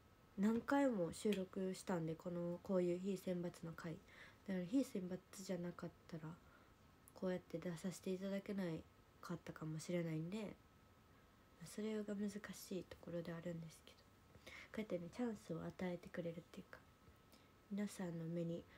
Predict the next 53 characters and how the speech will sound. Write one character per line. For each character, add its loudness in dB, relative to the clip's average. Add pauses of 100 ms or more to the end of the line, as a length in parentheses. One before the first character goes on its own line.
(140)
留 4
ま 6
り 6
や 2
す -2
い 4
よ 2
う -2
に 2 (280)
チ -4
ャ 4
ン 0
ス -8
を -2
与 -4 (100)
え 0
て -10
く -6
れ -4
る -6
っ -4 (220)
て -8
い -4
う -4 (160)
意 2
味 6
で -4
は、 -8 (560)
す -8
ご 2
い -2 (840)
素 -16
敵 -6
な -4 (320)
番 0
組 2
だ -2
な -2
っ -2 (220)
て -10 (220)
思 -4 (100)
い -2
ま -2 (160)
す。 -20 (3750)
で 4
も、 4
み 10
ん 10
な 6
入 2
っ 0
て -6
も -4